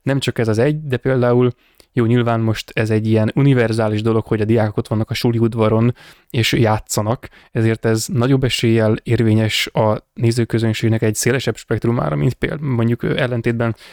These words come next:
más ilyen, ö, hát nem, nevezem japán specifikus iskolás dolognak, de például ilyen elemekből, amik ilyen nosztalgiakeltők, és amik, csak hogy az ábrázoláshoz visszatérek, tehát amik megjelenítésükben ilyen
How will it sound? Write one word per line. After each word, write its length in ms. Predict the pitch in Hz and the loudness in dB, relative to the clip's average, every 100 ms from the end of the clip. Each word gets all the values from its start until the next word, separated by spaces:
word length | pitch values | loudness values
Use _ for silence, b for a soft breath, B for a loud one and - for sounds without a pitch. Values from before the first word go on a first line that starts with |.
| B | B
más 420 | - 110 117 - | -4 -2 0 0
ilyen, 260 | 113 110 110 B B B B B | 0 2 0 B B B B B
ö, 300 | 123 110 110 107 | -2 2 2 0
hát 200 | 135 - | -4 -6
nem, 280 | 151 113 117 | -6 -4 -4
nevezem 540 | 120 117 120 113 120 | -2 -2 -2 -2 -2
japán 720 | 120 113 - 117 117 120 123 - | -2 -2 -2 0 0 0 -2 -4
specifikus 1000 | - - 120 127 - - 123 - - 226 - | -6 -4 -2 -4 -6 0 0 2 -2 -6 -8
iskolás 840 | 135 - - 117 113 113 - - - b b b b | -6 -4 -2 0 0 0 -4 -6 -10 b b b b
dolognak, 640 | 120 113 117 123 143 - _ b b b _ | -2 0 0 0 -2 -4 _ b b b _
de 140 | 139 | -6
például 500 | 120 143 131 127 123 - _ _ _ | 0 2 2 2 0 -4 _ _ _
ilyen 280 | 139 123 113 | 0 0 2
elemekből, 680 | 113 110 110 110 113 113 | 0 0 0 0 2 2
amik 380 | 117 110 110 107 | 2 0 0 0
ilyen 120 | 117 | 0
nosztalgiakeltők, 1080 | 117 113 120 113 113 - 110 107 123 113 - B B B | 0 -2 -2 0 -2 0 -2 0 -2 -4 -8 B B B
és 160 | 127 123 | -2 0
amik, 420 | 113 110 - - | 0 -2 -4 -14
csak 160 | - - | -10 -6
hogy 100 | 107 | -6
az 120 | 101 | -4
ábrázoláshoz 720 | 117 123 107 113 147 123 143 | -4 -2 -2 -2 -2 -4 -4
visszatérek, 520 | 143 - 139 151 151 | -2 -2 -4 -4 -4
tehát 260 | - 123 131 | -4 -6 -4
amik 240 | 160 147 | -4 -4
megjelenítésükben 1000 | - 123 123 131 143 135 147 - 151 147 143 | -2 0 2 0 -2 -2 -4 -2 -2 -2 0
ilyen 260 | 143 143 | 0 -2